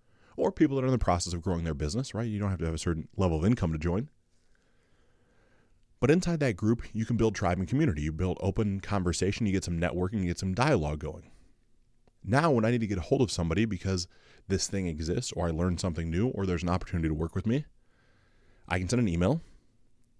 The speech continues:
I can then do a broadcast message through ManyChat, and I can post something in the group. Across that,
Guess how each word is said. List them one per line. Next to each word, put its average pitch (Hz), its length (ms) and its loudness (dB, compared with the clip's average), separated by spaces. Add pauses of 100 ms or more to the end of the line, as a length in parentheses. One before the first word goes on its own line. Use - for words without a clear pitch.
(320)
I 92 120 -4
can 92 140 -2
then 90 220 -2
do 92 260 -2
a 90 160 -2
broadcast 101 960 -4
message 90 500 -4
through 92 400 -2 (960)
ManyChat, 90 520 -2 (760)
and 131 180 -2
I 127 80 0
can 117 160 -2
post 107 200 -2
something 92 240 -2
in 87 80 -2
the 85 60 -4
group. 76 260 -12 (1700)
Across 123 560 -2
that, 113 320 0